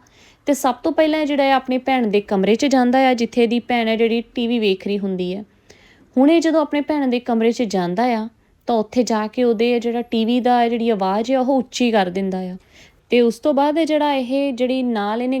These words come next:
ਗਨ ਰੱਖੀ ਹੁੰਦੀ ਹੈ ਉਹਦੇ ਨਾਲ ਆਪਣੀ ਭੈਣ 'ਤੇ ਇਹ ਜਿਹੜਾ ਇੱਕ ਗੋਲੀ ਚਲਾ ਦਿੰਦਾ ਆ, ਉਹਦੀ ਸਿੱਧੀ ਮੱਥੇ ਦੇ ਉੱਪਰ ਗੋਲੀ ਮਾਰਦਾ ਆ ਉਹਨੂੰ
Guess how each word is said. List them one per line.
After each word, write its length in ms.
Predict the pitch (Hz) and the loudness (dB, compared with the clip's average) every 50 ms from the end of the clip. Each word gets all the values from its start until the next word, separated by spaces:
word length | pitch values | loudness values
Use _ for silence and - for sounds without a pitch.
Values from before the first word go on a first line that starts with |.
| 214 180 | -4 -4
ਗਨ 200 | 208 196 196 208 | -4 -4 -2 -2
ਰੱਖੀ 360 | 220 240 233 - - - 277 | -4 -4 -6 -6 -4 -4 -4
ਹੁੰਦੀ 380 | 262 269 262 254 247 269 277 277 | -2 -2 -2 -2 0 0 0 0
ਹੈ 120 | 269 277 320 - - _ _ _ _ - - _ _ - | 0 -2 -4 -8 -16 _ _ _ _ -20 -20 _ _ 0
ਉਹਦੇ 280 | - 226 247 220 294 311 | 4 4 4 6 4 4
ਨਾਲ 220 | 302 294 285 294 | 4 2 2 2
ਆਪਣੀ 280 | 285 269 - 269 269 277 | 0 0 0 0 -2 0
ਭੈਣ 320 | 262 - 277 262 233 220 220 | 0 0 0 0 0 -2 -2
'ਤੇ 160 | 214 262 262 | 0 0 0
ਇਹ 100 | 254 254 | 0 0
ਜਿਹੜਾ 200 | 247 254 254 254 | 0 0 0 0
ਇੱਕ 280 | 254 247 240 _ - 277 | -2 -4 -6 _ -4 -2
ਗੋਲੀ 280 | 254 226 220 220 220 226 | 4 6 6 6 6 4
ਚਲਾ 280 | 208 - 233 202 196 185 | 2 2 2 4 2 2
ਦਿੰਦਾ 280 | 175 185 185 185 185 196 | 2 0 -2 -2 -4 -4
ਆ, 200 | 196 190 190 190 - _ _ _ _ _ _ _ _ _ _ _ _ _ _ _ - | -6 -6 -8 -10 -12 _ _ _ _ _ _ _ _ _ _ _ _ _ _ _ 2
ਉਹਦੀ 300 | 214 233 214 269 311 311 | 4 4 6 6 4 6
ਸਿੱਧੀ 300 | - 330 262 240 311 330 | 4 4 4 6 6 6
ਮੱਥੇ 380 | 311 269 220 214 - - 269 277 | 8 6 4 2 0 0 0 2
ਦੇ 100 | 254 294 | 2 2
ਉੱਪਰ 280 | 277 262 - 285 277 262 | 2 2 2 2 2 4
ਗੋਲੀ 280 | 220 220 208 196 202 185 | 4 4 4 4 4 2
ਮਾਰਦਾ 360 | 190 196 190 185 175 180 214 | 0 0 0 0 0 0 0
ਆ 120 | 220 220 214 | 0 0 -2
ਉਹਨੂੰ 300 | 208 208 208 214 226 | -4 -4 -4 -6 -6